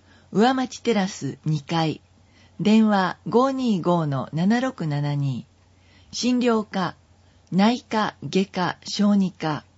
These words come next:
診療時間、十九時から翌朝八時。小児科は二十二時まで。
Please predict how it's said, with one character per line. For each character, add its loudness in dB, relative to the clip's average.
診 -2
療 2
時 -4
間、 -4
十 2
九 -6
時 -4
か -6
ら -8
翌 -4
朝 -2
八 -8
時。 -8
小 -2
児 -4
科 -2
は -2
二 0
十 -2
二 0
時 -6
ま -4
で。 -14